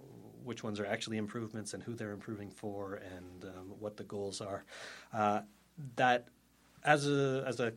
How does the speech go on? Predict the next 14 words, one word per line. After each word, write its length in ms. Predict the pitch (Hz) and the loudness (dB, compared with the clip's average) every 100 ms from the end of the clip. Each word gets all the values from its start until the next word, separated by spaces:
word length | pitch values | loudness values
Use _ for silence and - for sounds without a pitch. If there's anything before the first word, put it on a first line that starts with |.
| - | -6
collect-, 460 | - 131 139 139 | -4 0 0 -2
uh, 200 | 127 117 120 | -6 -6 -4
as 140 | 123 | -4
a 180 | 113 113 | -2 -2
result 440 | 117 110 131 143 - | -2 4 4 4 -2
of 140 | 120 107 | -4 0
them 120 | 113 | 4
all 140 | 117 | 4
together, 560 | 120 113 120 104 95 98 - 139 | 2 4 4 4 0 -4 -12 -4
then 400 | 127 123 117 113 | 0 2 2 2
leads 240 | 117 113 | 0 -2
to 120 | - 120 | -4 -2
this 220 | 113 113 | -2 -2
later, 400 | 101 104 98 | -2 -2 -2